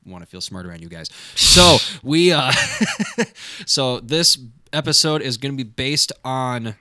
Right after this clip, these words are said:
uh, a very classic band and one that I know Mac loves a lot, Queen.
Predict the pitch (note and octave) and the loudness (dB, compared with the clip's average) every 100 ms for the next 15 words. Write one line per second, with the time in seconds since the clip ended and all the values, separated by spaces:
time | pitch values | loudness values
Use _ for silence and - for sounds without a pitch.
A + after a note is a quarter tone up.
0 | _ _ - A2 G#2+ G2+ F#2+ A2 F#2+ F2+ | _ _ -8 -6 -6 -10 -12 -12 -14 -6
1 | C3 D#3+ D3 - B2+ B2 A#2 - G#2 G#2 | -2 -2 -4 -2 -2 -2 -6 -8 -8 -8
2 | G#2 _ _ _ A#2 G#2+ G#2 G2+ F#2 A2+ | -12 _ _ _ -12 -10 -10 -12 -10 -4
3 | C3 C3 A#2+ G#2+ - _ A#2 A#2 A#2+ A2 | -2 -2 -4 -6 -10 _ -8 -4 -4 -4
4 | A2 B2 - A2+ G2 G2+ F#2+ F#2 F#2 - | -6 -6 -6 -8 -8 -8 -10 -10 -12 -16
5 | _ _ _ _ - C#3+ C3 G2+ A#2+ | _ _ _ _ -8 -4 -4 -6 -12